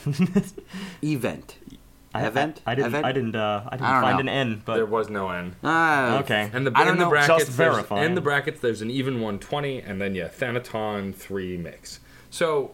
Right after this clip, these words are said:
Speaker 3: this one, I mean, this had more flow than the first track. From, from the get-go, it felt a little more cohesive than the first one, at least.
Speaker 1: It should be noted, though, this is a ten-minute track.
Speaker 3: Yeah. So,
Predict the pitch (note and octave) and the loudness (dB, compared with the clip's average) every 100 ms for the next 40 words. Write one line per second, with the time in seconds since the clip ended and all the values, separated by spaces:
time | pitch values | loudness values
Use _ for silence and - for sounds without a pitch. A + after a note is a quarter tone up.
0 | - C#3+ G3 - A3 A3+ F#3 C#3+ - - | -14 -8 -8 -2 0 0 -2 -10 -20 -20
1 | - - - - - D#3 E3 D#3+ F#3 A3 | -20 -20 -20 -20 -6 -2 -2 0 0 0
2 | A3+ G3 D#3+ D3+ A#2+ - A2+ A#2 G#2+ G2 | -2 -2 -2 -2 -2 -4 -2 2 2 0
3 | F2 F2 - F2+ - F#2 C#2+ - - - | -2 -8 -6 -6 -6 -8 -8 -10 -16 -20
4 | - - - E3 D3 C3 - A#2+ G2+ F2 | -20 -18 -6 0 0 -2 -8 -6 -4 -2
5 | G2 - G2 F2 - D#3 D3 - - D#4+ | -4 -2 -4 -4 -4 -2 -2 -2 -6 0
6 | F4+ G4 E4+ G#3+ E3 C3+ G#2 F#2+ F#2 - | 4 4 4 0 0 -4 -6 -8 -8 -6
7 | E2+ E2+ - F#2 E2+ F2 E2+ - - F2 | -8 -8 -10 -10 -8 -8 -8 -12 -14 -14
8 | D3 - - - - F#3 C#3+ D3 G3+ C3+ | -12 -10 -6 -4 0 0 2 2 2 0
9 | F2 E2+ F2+ F#2+ - - A2 G#2 F#2 G2 | -2 -2 0 -4 -8 -12 -10 -8 -8 -8
10 | - F2+ F2 E2+ - D3 - - - - | -6 -6 -6 -6 -4 -4 -6 -20 -20 -20
11 | - F#2 D#2+ - - - - - - - | -8 -4 -4 -6 -16 -20 -18 -16 -16 -18
12 | - - - - - - F3 D3 C3 | -20 -20 -20 -20 -12 -2 2 2 0